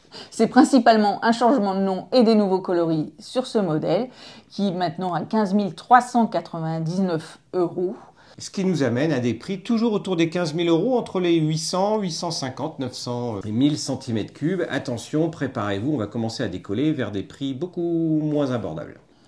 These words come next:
Speaker 1: Alors, une des grandes nouveautés trail de cette année, c'est la Moto Guzzi Stelvio.
Speaker 2: Eh ben oui, ça fait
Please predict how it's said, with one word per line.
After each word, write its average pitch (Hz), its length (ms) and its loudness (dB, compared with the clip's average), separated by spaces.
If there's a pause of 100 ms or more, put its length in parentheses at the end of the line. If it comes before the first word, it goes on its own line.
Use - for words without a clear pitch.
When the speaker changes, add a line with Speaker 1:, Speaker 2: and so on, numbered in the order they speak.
(100)
Speaker 1:
Alors, 208 280 2
une 262 200 10
des 185 140 6
grandes 208 340 6
nouveautés 165 600 2
trail 165 260 -4
de 160 100 -2
cette 156 220 -6
année, 190 380 -2
c'est 208 420 -2
la 165 160 0
Moto 165 260 -2
Guzzi 160 280 0
Stelvio. 165 520 0
Speaker 2:
Eh 156 120 2
ben 120 160 0
oui, 127 100 0
ça 110 140 -6
fait - 180 -8